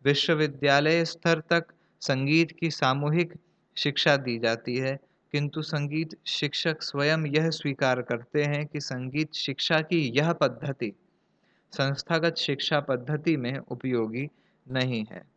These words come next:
अत्यंत प्राचीन काल से जब से नियमबद्ध शास्त्रीय संगीत का जन्म हुआ, तभी से संगीत शिक्षा के लिए गुरु शिष्य परंपरा का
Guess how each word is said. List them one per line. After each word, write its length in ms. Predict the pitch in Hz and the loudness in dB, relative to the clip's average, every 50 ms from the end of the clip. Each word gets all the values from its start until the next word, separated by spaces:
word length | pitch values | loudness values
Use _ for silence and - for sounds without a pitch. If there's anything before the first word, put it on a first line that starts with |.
| _ _ _ _ _ _ _ _ _ _ _ _ _ _ _ _ _ _ _ _ _ _ - | _ _ _ _ _ _ _ _ _ _ _ _ _ _ _ _ _ _ _ _ _ _ -2
अत्यंत 580 | 131 131 - - - 165 165 170 170 160 - 175 170 - _ _ _ _ _ - | -2 -2 -2 -2 2 2 2 2 0 -2 -4 -4 -4 -6 _ _ _ _ _ 2
प्राचीन 540 | 131 135 131 135 135 - 165 175 175 170 160 | 6 6 6 6 6 2 0 2 2 0 2
काल 320 | - 143 135 131 135 135 | 2 4 4 4 4 2
से 360 | 135 - 156 151 156 156 156 - _ _ _ _ | 0 0 0 0 0 0 -4 -12 _ _ _ _
जब 260 | 127 - 147 147 147 156 | 2 4 4 4 4 0
से 360 | - - 190 185 185 180 175 | -2 0 2 2 2 2 0
नियमबद्ध 840 | 151 143 143 139 143 143 147 147 139 131 143 147 147 143 - 165 165 - _ _ _ _ _ - | 0 -2 0 0 0 -2 -2 -2 0 2 2 2 2 0 -4 -4 -4 -4 _ _ _ _ _ -4
शास्त्रीय 640 | - - 131 127 135 - - - 160 175 175 170 | 2 4 4 4 4 0 -8 -4 -2 0 0 0
संगीत 480 | - - 147 135 135 139 143 147 143 - | 0 -2 -4 -4 -2 -2 -2 -4 -4 -2
का 160 | - 147 131 | 0 0 0
जन्म 380 | 127 127 135 131 131 135 135 135 | 0 0 0 0 0 0 -2 -2
हुआ, 380 | 131 127 131 143 143 143 120 107 110 - _ _ _ _ _ _ - | -2 -2 0 2 4 4 4 4 2 -6 _ _ _ _ _ _ 0
तभी 300 | 139 135 139 151 170 185 180 | 2 2 4 4 2 2 2
से 240 | - - 120 123 127 - _ _ _ _ _ - | 0 -2 -2 -4 -4 -8 _ _ _ _ _ -2
संगीत 380 | 139 139 143 147 160 175 165 - | 0 0 0 2 0 0 0 0
शिक्षा 480 | - - 160 156 - - - 165 156 | -2 -2 0 0 0 2 2 2 2
के 200 | 156 - 156 151 | 2 2 0 0
लिए 320 | 147 143 139 139 147 147 151 147 - _ _ _ _ _ - | 2 2 0 0 0 0 -2 -4 -12 _ _ _ _ _ 0
गुरु 240 | - 147 147 165 170 | 2 2 4 4 2
शिष्य 380 | 160 - - 170 - - - 165 | 2 2 0 2 2 2 2 0
परंपरा 640 | 156 139 127 127 123 127 123 131 139 139 147 151 151 | 0 0 0 0 0 -2 0 0 2 4 4 2 2
का 220 | 147 156 151 | 2 2 0